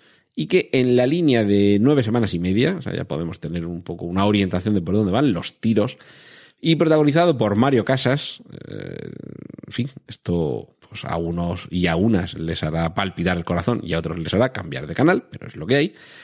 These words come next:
Mario Casas va a ser el protagonista de este thriller erótico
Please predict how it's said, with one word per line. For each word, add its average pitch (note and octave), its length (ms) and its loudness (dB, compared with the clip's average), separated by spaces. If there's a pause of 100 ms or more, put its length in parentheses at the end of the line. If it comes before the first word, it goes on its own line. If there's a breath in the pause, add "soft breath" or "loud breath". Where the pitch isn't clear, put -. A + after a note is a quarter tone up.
(180 loud breath)
Mario G2+ 260 2
Casas A2 300 2
va A2 60 0
a G#2+ 40 -2
ser A#2 200 2
el C3 200 4
protagonista A2+ 800 0 (480 soft breath)
de A2+ 380 4
este G2+ 420 0
thriller A#2+ 680 2
erótico A2 760 0